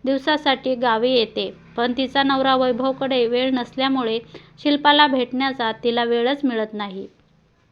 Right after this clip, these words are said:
ती त्यांच्यासोबत गाडीत परतू-, परत येणार होती. एक दिवस स्वरा घरी येते. आज ड्युटीवर नाही,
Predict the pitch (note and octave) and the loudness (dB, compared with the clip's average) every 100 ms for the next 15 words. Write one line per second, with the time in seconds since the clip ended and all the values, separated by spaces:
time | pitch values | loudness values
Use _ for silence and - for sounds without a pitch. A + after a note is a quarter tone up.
0 | _ _ _ - _ _ - D#4 C#4+ C#4+ | _ _ _ -20 _ _ 0 2 2 2
1 | A#3+ B3+ C4 C4 B3+ B3 A#3+ A3+ A3 B3 | 0 0 -2 -2 -2 -2 -2 -2 -2 -4
2 | - _ - A#3 A3+ A3 C4 - _ _ | -8 _ -6 -4 -4 -4 -4 -4 _ _
3 | B3+ C4 C4+ C#4 A#3+ A#3 B3+ B3 A#3 A3+ | 2 2 2 0 0 0 0 0 -2 -4
4 | G#3 - B3 B3 A#3+ B3+ B3+ B3+ A#3 A#3+ | -8 -2 0 0 0 0 0 -4 -2 -2
5 | A3+ A#3 A#3+ B3 B3+ B3 A3 G#3+ - - | -4 -6 -4 -2 -2 -4 -6 -8 -10 2
6 | B3+ C4+ B3+ A#3+ B3 C4 C#4 C#4 C#4+ C4+ | 4 4 0 -2 -2 0 0 2 2 0
7 | C4 | -2